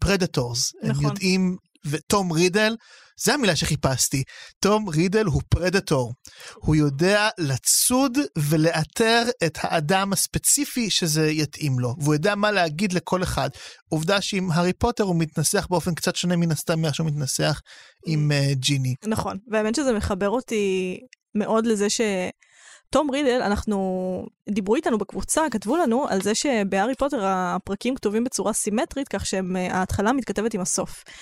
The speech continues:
Speaker 2: ואני חושבת שכאן אנחנו רואים את זה מאוד יפה, בגלל שבהתחלה, אני,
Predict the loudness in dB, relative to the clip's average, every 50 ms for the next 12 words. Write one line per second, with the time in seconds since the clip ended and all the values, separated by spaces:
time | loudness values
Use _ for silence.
0 | -20 -20 -20 -14 -8 -4 -4 -2 -2 -2 -2 -2 -2 -2 0 0 0 0 0 0
1 | 0 0 0 0 0 0 -2 0 0 0 0 -2 -4 -4 -4 -6 -4 -4 -2 -2
2 | -2 0 0 0 0 0 0 0 -2 0 0 0 0 0 -2 -6 _ -16 -12 -8
3 | -4 -2 -2 0 0 0 0 -2 -2 -4 -6